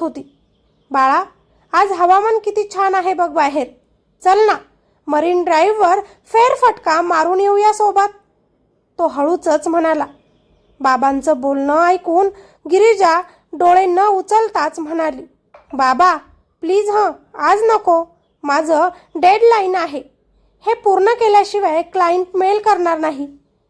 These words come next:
विनायक शांत झाला, पण मनात हलकीशी पोकळी निर्माण झाली.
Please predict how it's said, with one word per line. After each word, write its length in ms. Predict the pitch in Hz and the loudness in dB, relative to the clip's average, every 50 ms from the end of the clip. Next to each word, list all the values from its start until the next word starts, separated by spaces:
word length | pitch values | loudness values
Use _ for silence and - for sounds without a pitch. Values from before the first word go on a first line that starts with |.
| _ _ | _ _
विनायक 420 | 285 277 277 269 262 269 294 294 | -8 -6 -4 -2 -2 -2 -2 -4
शांत 380 | - - 349 262 262 262 254 277 | -4 -2 -2 0 0 -2 -2 -4
झाला, 300 | 277 262 - 302 277 - - - _ _ _ _ _ _ _ _ _ - | -4 -2 -2 -4 -4 -4 -8 -10 _ _ _ _ _ _ _ _ _ 0
पण 280 | 349 320 294 330 359 349 - _ _ _ | 2 2 2 0 -2 -4 -8 _ _ _
मनात 260 | 302 320 330 349 381 370 | -2 0 2 2 0 0
हलकीशी 640 | - 320 359 339 302 - - 453 440 - 359 349 381 | 0 -2 -2 -2 -2 0 0 0 0 0 -2 -2 -2
पोकळी 440 | 392 - 403 359 330 - 381 381 392 | -2 -2 -2 -2 0 0 0 0 2
निर्माण 400 | 359 359 339 320 294 320 320 330 | 2 0 0 -2 -2 -2 -2 0
झाली. 220 | 349 349 302 277 | 0 -2 -2 -4